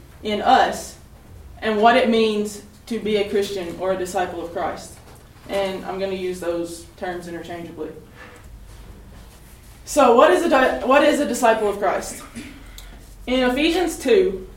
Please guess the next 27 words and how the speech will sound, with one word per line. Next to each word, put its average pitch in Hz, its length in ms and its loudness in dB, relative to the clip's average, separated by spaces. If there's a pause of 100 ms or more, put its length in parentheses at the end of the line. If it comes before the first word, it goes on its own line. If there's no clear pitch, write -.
(500)
Paul 269 260 6
reminds 233 440 4
them 196 400 -4
that 208 140 -2
they 220 160 4
were 208 80 2
still 226 300 4
in 214 80 2
their 202 120 0
sins. 170 500 -10 (1500)
In 190 240 -4
verse, 196 420 -2
uh, 175 420 -6 (400)
one. - 400 -12 (1600)
And 220 160 -2
then, 226 480 0
al-, 269 320 4
but 240 120 2
also 262 520 4
he 254 80 2
reminds 240 480 2
them 202 260 0
in 208 120 -2
verses 226 380 0
four 254 320 2
through 226 140 -2
six - 580 -4